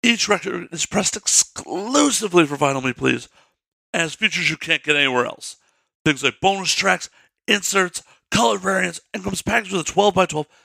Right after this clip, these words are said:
album-inspired art print and custom cocktail pairing recipe.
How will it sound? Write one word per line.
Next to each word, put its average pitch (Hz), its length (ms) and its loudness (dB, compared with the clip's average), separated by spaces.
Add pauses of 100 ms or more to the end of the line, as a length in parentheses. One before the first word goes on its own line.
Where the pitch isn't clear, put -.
(240)
album-inspired 180 580 2
art 147 240 2
print 147 260 -6 (400)
and - 120 -6
custom 165 360 -2
cocktail 147 340 2
pairing 131 300 -2
recipe. - 440 -4